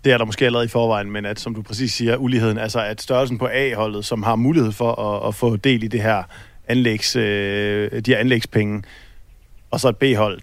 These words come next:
der stadigvæk vil være udsatte, og som Jan også fortalte os, jamen det kommer ikke til at hjælpe dem her, fordi altså, det, det, de er ikke alligevel i spil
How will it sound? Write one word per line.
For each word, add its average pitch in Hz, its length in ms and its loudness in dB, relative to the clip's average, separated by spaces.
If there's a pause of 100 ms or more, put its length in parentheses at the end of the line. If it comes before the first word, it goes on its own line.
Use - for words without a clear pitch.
(100)
der 104 180 2 (100)
stadigvæk 127 440 0
vil 117 60 -6
være 113 160 -2
udsatte, 104 440 -2 (240)
og 117 140 -2
som 101 360 -4 (760)
Jan 123 340 0
også 113 220 0
fortalte 113 340 -2
os, 98 260 -4
jamen 95 180 -8
det 104 100 -8
kommer 95 220 -6
ikke 104 100 -8
til 120 100 -4
at - 20 0
hjælpe 104 200 -6
dem 107 120 -4
her, 107 180 -4
fordi 101 340 -10
altså, 98 280 -10 (500)
det, 113 100 -14 (160)
det, 110 180 -2 (280)
de 110 180 -2
er 101 120 -2
ikke 117 180 -2
alligevel 117 260 2
i 113 60 0
spil 117 300 -2